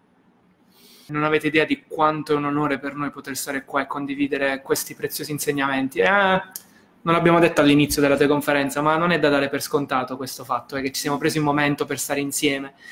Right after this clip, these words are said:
E questa connessione che stiamo sviluppando e questo spazio che stiamo creando, è come se stessimo creando un campo in cui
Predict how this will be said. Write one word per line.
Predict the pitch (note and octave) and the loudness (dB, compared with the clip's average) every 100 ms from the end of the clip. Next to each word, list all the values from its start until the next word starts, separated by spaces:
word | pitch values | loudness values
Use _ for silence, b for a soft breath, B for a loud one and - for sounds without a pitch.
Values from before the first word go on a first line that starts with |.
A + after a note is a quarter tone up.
| B | B
E | - | -6
questa | - F#3 F#3 | 0 2 4
connessione | F3+ F3+ F3+ G3 F3+ E3 | 6 6 4 6 6 4
che | D3+ | 2
stiamo | D3+ E3 D#3 | 2 2 0
sviluppando | C#3+ D#3 D#3 F3+ D#3+ D3 C#3+ | 0 0 2 4 4 4 0
e | C3+ | 0
questo | D3+ D#3 | -2 -4
spazio | - G3+ - - C#3 - B B B - | 2 2 2 -2 -6 -6 B B B -16
che | |
stiamo | D#3 D#3 D3+ | -8 -2 -2
creando, | - D#3 C3+ C3+ | 0 0 0 -2
è | |
come | G#3 F#3 | -2 0
se | |
stessimo | F3 F3+ - E3 | 0 -2 -2 -2
creando | D#3 E3 D#3+ | 0 0 2
un | D#3 | 0
campo | D3 F3+ C3+ C3 | 2 2 2 0
in | C#3 | -4
cui | C#3+ D3+ C#3 | -2 0 0